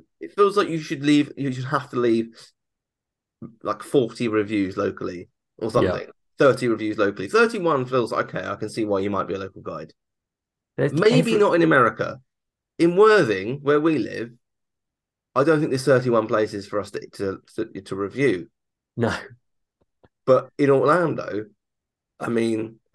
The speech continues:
Speaker 1: <clears throat> you could tick that off in a single <laughs> theme park.
Speaker 2: There's so many local guides. Like, the first, like, the first seven reviews are from local guides.
Speaker 1: Yeah, it's, it,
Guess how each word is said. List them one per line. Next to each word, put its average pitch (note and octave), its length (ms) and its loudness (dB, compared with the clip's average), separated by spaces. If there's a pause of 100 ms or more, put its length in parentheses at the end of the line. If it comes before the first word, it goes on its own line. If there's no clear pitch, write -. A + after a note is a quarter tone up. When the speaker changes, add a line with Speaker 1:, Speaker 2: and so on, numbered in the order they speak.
(140)
Speaker 1:
<clears throat> - 320 -10
you C3+ 140 -2
could C3+ 120 -4
tick F3 140 0
that A2+ 120 2
off A2+ 160 0
in A2+ 260 0 (100)
a B2 80 0
single C3 380 0
<laughs> - 20 -14
theme D3 320 0
park. - 400 -8 (1400)
Speaker 2:
There's F3 180 0
so D#3+ 300 2
many D3+ 180 2
local C3+ 340 2
guides. A2+ 320 2
Like, G#2 140 -2
the A#2 60 -6
first, C#3 420 -2
like, A#2+ 160 -4 (880)
the A2+ 100 -6
first C#3 420 0
seven A2+ 380 -2
reviews G#2+ 460 -2
are F2 60 -12
from F#2+ 200 -10
local F#2+ 300 -4
guides. F#2 560 -6 (100)
Speaker 1:
Yeah, G#2 220 -8
it's, - 240 -12
it, - 140 -12